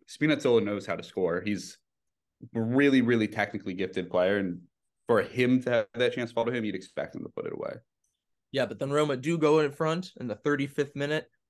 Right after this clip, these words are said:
Speaker 2: through, uh, we, we talked about this, um, being a possible key for Roma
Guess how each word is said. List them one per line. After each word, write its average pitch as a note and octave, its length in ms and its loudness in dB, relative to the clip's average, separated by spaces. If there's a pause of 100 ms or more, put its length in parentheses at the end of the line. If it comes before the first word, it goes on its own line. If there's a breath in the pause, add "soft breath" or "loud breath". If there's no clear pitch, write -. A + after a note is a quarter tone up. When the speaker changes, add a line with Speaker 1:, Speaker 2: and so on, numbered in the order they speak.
(120)
Speaker 2:
through, C3 420 0
uh, A2+ 500 0
we, A#2 160 -4 (100)
we C#3 120 -10
talked C3+ 320 -4
about B2 320 -2
this, - 440 -4 (120)
um, G#2+ 420 -2 (100)
being B2 260 -4
a G#2+ 40 -8
possible A#2 460 -6
key B2 220 -6
for A2+ 180 -14
Roma A2 420 -4